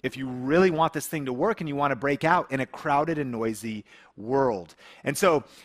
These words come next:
uh, as this is just tip number one, we got three more tips, uh, three more pillars. What topic, though, if you haven't answered the question yet, are you committed to claiming and mastering? Now that you've heard this, the topic that fills in all those questions, what business do you wanna be in, right?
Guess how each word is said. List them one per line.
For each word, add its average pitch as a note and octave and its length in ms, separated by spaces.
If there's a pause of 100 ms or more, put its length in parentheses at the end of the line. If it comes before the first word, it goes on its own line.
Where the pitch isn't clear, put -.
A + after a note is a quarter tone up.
(120)
uh, C#3 320
as D#3 440
this E3+ 280
is F3+ 100
just F3+ 160
tip F#3 140
number E3+ 220
one, D#3+ 240
we C#3 80
got C#3+ 240
three D#3+ 120
more C#3+ 180
tips, - 500 (340)
uh, B2+ 120
three D#3 180
more D3 180
pillars. D3 560 (140)
What D#3 240
topic, A#3 400
though, A2 340
if B2+ 140
you D3+ 80
haven't D3 160
answered C#3 260
the B2 60
question C#3+ 320
yet, A#2+ 160
are A#2 40
you C3 180
committed C#3 400
to B2 60
claiming B2+ 440
and A2+ 80
mastering? G#2 420 (600)
Now A3 260
that C#4+ 220
you've G#3 120
heard A#3+ 280
this, - 420 (320)
the E3+ 140
topic B3 380
that G3+ 200
fills G#3+ 260
in G3+ 80
all F#3+ 140
those E3+ 160
questions, B2+ 500
what C#3 160
business C#3+ 320
do F#3 100
you F3+ 40
wanna F3 160
be F3 180
in, F#3+ 220 (320)
right? D#3+ 320